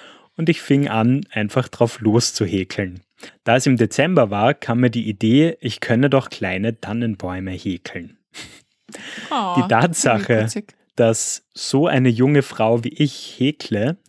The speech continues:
Speaker 1: hat die Pfleger und auch die Ärzte amüsiert. Und sie fragten dann immer, wie weit ich denn sei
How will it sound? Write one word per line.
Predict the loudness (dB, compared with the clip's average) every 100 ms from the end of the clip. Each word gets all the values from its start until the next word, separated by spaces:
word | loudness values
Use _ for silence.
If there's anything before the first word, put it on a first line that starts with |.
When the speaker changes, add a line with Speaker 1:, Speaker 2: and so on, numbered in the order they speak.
| -4
Speaker 1:
hat | -4
die | -4
Pfleger | -12 -4 0 2 4 2 0
und | 0
auch | 0 0
die | -2 0
Ärzte | -2 -2 -2 0 0
amüsiert. | 0 0 -2 0 0 0 -12 -20 -20 -20 _ -4
Und | -4
sie | -2
fragten | -6 0 0 2 0
dann | 0 0
immer, | -2 2 2 2
wie | 2
weit | 2 0 -2
ich | -6
denn | -4 -4
sei | 0 0 0 -4